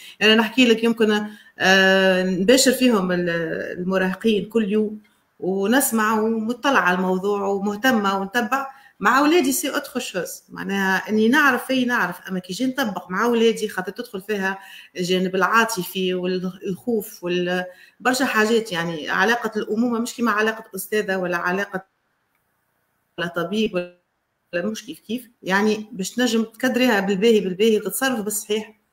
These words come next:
مش ديما سهل الحقيقة. يعطيهم صحة الوالدين وربي يعينهم،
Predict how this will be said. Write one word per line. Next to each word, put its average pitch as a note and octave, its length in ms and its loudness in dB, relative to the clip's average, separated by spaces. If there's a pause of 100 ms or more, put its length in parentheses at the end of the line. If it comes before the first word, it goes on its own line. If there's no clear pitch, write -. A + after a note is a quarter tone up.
(180)
مش G3+ 140 -6
ديما F3+ 220 -6
سهل E3+ 280 -4
الحقيقة. F3+ 380 -10
يعطيهم F3 760 -6
صحة E3+ 340 -4
الوالدين F3 420 -2
وربي F#3 280 -2
يعينهم، G#3+ 460 2